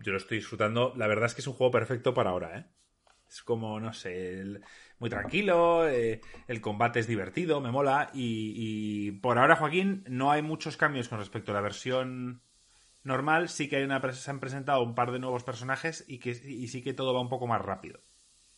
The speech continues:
El hecho de subir a los confidants y el hecho de subir tus distintos atributos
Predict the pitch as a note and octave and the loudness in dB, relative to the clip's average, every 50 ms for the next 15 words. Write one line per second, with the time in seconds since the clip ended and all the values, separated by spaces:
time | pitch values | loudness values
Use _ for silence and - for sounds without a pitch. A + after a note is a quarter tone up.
0 | _ _ _ _ _ _ _ _ _ _ _ _ - G#2+ G#2 G#2 G2 - B2+ A2+ | _ _ _ _ _ _ _ _ _ _ _ _ -8 -6 -6 -6 -4 -4 -4 -4
1 | G#2+ - A#2+ G#2+ A2+ G#2+ G#2+ G#2 G2 F#2+ - - B2+ B2 A#2+ - A#2+ G#2 G#2 G#2+ | -4 -4 -4 -4 -4 -2 -4 -4 -6 -6 -4 -2 -2 -2 -2 -2 -2 -2 0 -2
2 | G#2+ G#2 G#2 G2+ - - G#2+ F#2+ G2 G2 G2 - A2 G#2+ - A2+ A2 G#2 G2 - | -2 -4 -6 -10 -12 -10 -8 -6 -6 -6 -6 -6 -6 -4 -4 -4 -6 -6 -6 -6
3 | A2 G#2 G2+ G2+ - - - - _ _ _ _ _ _ _ _ _ _ - A2 | -6 -6 -6 -8 -12 -18 -20 -20 _ _ _ _ _ _ _ _ _ _ -14 -14
4 | - - - A2+ G#2 A#2+ A2+ A#2 A2 A2 G2+ G#2 A2+ A#2+ A#2+ B2+ C#3 C#3+ C#3 - | -12 -10 -10 -8 -6 -6 -6 -6 -6 -4 -4 -2 -2 -2 -4 -4 -6 -8 -8 -4